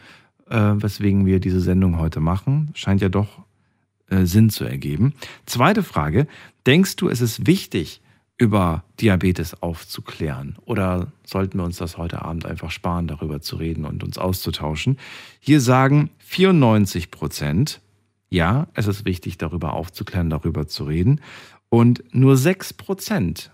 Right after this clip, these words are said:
sagen, sie haben kein Interesse daran, finden das nicht wichtig, darüber zu reden.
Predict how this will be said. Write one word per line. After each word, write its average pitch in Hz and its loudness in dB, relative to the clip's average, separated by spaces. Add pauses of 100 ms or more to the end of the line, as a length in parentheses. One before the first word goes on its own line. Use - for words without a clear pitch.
sagen, 107 -2
sie 101 -2 (120)
haben 90 -2
kein 87 -2
Interesse 82 -4
daran, 80 -2
finden 82 -6
das 80 -6
nicht 78 -4
wichtig, 80 -10
darüber 73 -8
zu - -14
reden. - -10